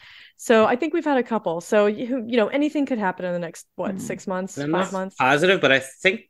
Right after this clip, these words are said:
Speaker 3: Barbarian might have been streaming at first, and then it
Speaker 1: I
Speaker 3: came
Speaker 1: think you're
Speaker 3: out.
Speaker 1: right.
Speaker 2: Yeah.
Speaker 3: Yeah.
Speaker 1: I think you might be right about that.
Speaker 2: Also, this is a Blumhouse movie,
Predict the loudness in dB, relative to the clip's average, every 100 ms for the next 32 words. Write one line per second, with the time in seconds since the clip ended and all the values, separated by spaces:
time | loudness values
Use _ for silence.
0 | -2 0 0 -2 0 0 0 -4 -8 -6
1 | -6 -4 -6 -2 -2 0 -2 -4 0 0
2 | 0 -2 -4 -2 -2 -2 -2 0 0 0
3 | 2 0 0 -4 -10 -4 -2 -2 -4 -8
4 | -14 -10 -6 -4 -4 -4 -6 -4 -4 -2
5 | 0 4 4 4 2 -2 0 2 2 2
6 | 0 -2 -2 -2 -2 -2 -4 -6